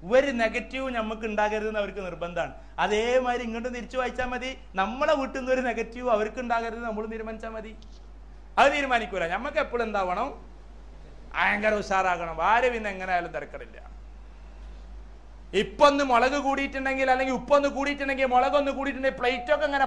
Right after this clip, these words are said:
പറക്കും, പെരയുന്നു പറക്കും. ആ സാധുക്കൾ പതിനെട്ട് മണിക്കൂർ നിന്നിട്ടാണ്.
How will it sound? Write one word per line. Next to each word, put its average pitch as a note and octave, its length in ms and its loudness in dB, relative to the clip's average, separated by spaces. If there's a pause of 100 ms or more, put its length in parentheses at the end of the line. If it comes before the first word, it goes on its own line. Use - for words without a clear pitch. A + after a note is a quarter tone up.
(120)
പറക്കും, A#3 420 0
പെരയുന്നു E3+ 340 -4 (640)
പറക്കും. E3+ 360 -8 (1300)
ആ G#3+ 140 8
സാധുക്കൾ A3+ 480 4
പതിനെട്ട് A3+ 480 0
മണിക്കൂർ G#3 400 -4
നിന്നിട്ടാണ്. G3+ 540 -2